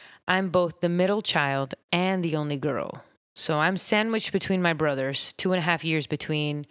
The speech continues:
my older brother and I, two and a half years between myself and my younger brother. I am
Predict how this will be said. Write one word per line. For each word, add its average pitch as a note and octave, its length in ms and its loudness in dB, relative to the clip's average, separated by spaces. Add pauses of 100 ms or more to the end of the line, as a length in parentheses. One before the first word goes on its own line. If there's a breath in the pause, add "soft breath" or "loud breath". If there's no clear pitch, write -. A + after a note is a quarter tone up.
(320 loud breath)
my - 80 -8
older D#3+ 240 -2
brother D3+ 280 0
and D3 140 -2
I, C4 440 -2 (180)
two F#3 160 4
and E3 100 2
a D3+ 40 0
half C#3+ 260 -2
years C#3 380 -2
between C#3 760 -6
myself C3+ 460 -6
and C#3 80 -6
my C#3+ 80 0
younger F#3+ 300 2
brother. C3 340 -6 (640)
I F#3 180 2
am E3+ 720 0